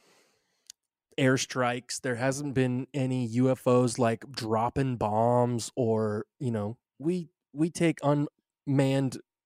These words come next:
aircrafts and we fly 'em to Syria and we blow up weddings, right? We haven't, U F Os haven't done any of that.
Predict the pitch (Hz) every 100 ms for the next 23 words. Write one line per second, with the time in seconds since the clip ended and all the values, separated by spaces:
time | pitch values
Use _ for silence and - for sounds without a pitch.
0 | _ 143 143 - 131 127 127 123 123 123
1 | - 131 131 131 123 - - 170 135 131
2 | 127 127 123 117 120 107 - 127 131 120
3 | 120 139 117 92 - 95 117 123 127 170
4 | 196 127 _ _ _ 139 - 151 220 147
5 | 131 120 101 110 110 101 110 92 87 92